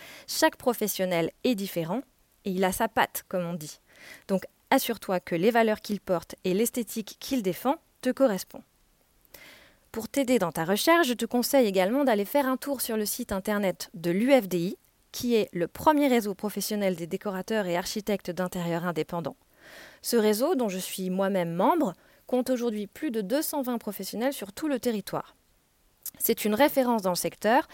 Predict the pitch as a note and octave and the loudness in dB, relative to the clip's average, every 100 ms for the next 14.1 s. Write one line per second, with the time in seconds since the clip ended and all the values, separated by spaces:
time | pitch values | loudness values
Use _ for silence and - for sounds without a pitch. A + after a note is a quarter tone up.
0 | - - - - B3+ C4+ G#3 G3+ G#3 G3+ | -20 -20 -18 2 6 8 6 -2 0 0
1 | F#3+ E3+ E3+ G#3+ - C4 D4 C#4 F3 G3+ | -2 -4 -4 -4 -2 0 2 0 -2 0
2 | C4+ C4 G#3 F3+ G3+ A3+ G#3+ F3+ D#3+ - | 0 0 -2 -2 -4 -6 -8 -8 -8 -6
3 | - C#4 C4 - A#3 G#3+ F#3 E3+ - C#4 | 0 2 2 0 -8 -2 -2 -2 -4 -4
4 | D4+ - A3+ A3 - D4 - - - F#3+ | -4 0 0 0 0 -2 -2 -16 -14 -6
5 | G#3 G3+ A#3 B3+ - _ A3 A3+ G3 F3+ | -4 -2 0 -2 -6 _ -2 -2 -2 -6
6 | D#3 C3 - _ _ - - - - - | -8 -10 -20 _ _ -20 -20 -20 -16 -8
7 | G#3 C#4 C#4 C#4 G#3+ F#3+ G3 - A3 F3 | -2 2 4 4 2 -2 -6 -8 -6 -6
8 | C#3 - E3 F#3 B3 C#4 - A3+ C4 A#3+ | -8 -10 -10 0 2 2 0 2 2 2
9 | A3 - F#3+ F#3 - F3+ F3+ A#3+ - F#3 | -4 -6 -6 -4 -2 -2 -2 -4 -4 -6
10 | G3+ - G3 E3+ - F#3+ C#4 C4 - A#3 | -4 -4 -4 -6 -8 0 0 0 -2 -2
11 | G#3 E3 - - G3 - E3 A#3 - F3+ | 0 -4 -8 -6 -6 -6 -10 -8 -8 -8
12 | D#3+ E3+ A#3 - - G#3+ G#3 - G3+ F#3+ | -8 -6 -6 -6 -6 -6 -6 -8 -4 -4
13 | F#3+ - E3+ E3 - - C#4 - G3 F#3 | -6 -8 -8 -8 -4 -2 -2 -4 -6 -4
14 | A#3 | -6